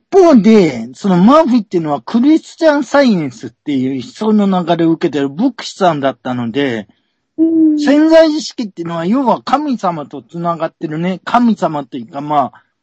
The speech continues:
Speaker 1: 宇宙意志みたいなものと繋がってる偉大なものなんだと。
Speaker 2: はい。
Speaker 1: でも祈り事は何回も何回もしろって書いてあるわけですよ。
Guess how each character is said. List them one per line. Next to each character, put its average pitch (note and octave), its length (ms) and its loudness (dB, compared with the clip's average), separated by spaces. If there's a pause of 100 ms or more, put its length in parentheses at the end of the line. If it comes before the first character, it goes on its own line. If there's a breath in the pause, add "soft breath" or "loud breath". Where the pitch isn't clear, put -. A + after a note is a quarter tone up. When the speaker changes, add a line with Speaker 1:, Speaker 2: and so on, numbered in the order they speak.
(220)
Speaker 1:
宇 G3+ 160 -4
宙 C4+ 240 -2
意 A#3 80 -2
志 G#3+ 180 -4
み F#3 140 0
た D#3 120 0
い D3 60 -2
な C#3+ 100 -2
も F#3+ 100 -2
の A#3 140 -4
と F3+ 160 -12
繋 F#3+ 280 -6
が E3+ 100 -2
っ E3+ 80 -6
て F3+ 120 -4
る E3 140 -2
偉 E3+ 140 -6
大 C#4 180 0
な D#4 120 0
も D4+ 120 -4
の C#4+ 120 -2
な G3 120 0
ん B2+ 80 -8
だ A#2 100 -14
と。 - 220 -14 (720)
Speaker 2:
は D#3 240 -4
い。 D3+ 100 -16 (320)
Speaker 1:
で D4 80 0
も C4+ 220 4
祈 C#4+ 400 4
り D#4 80 0
事 D#4 240 -2
は C#4+ 160 0
何 C#4+ 260 -2
回 C4 140 0
も G3 140 0
何 A#3 200 0
回 G#3 160 0
も D3 260 -8 (240)
し - 180 -12
ろ A3+ 80 -2
っ G3+ 60 -10
て - 140 -12
書 G3 100 0
い G3+ 60 -4
て F#3 100 -6
あ D#3+ 40 -2
る C3+ 120 -4
わ A#2+ 80 -10
け A#2 100 -12
で A2+ 120 -10
す - 140 -16
よ。 A#2+ 180 -12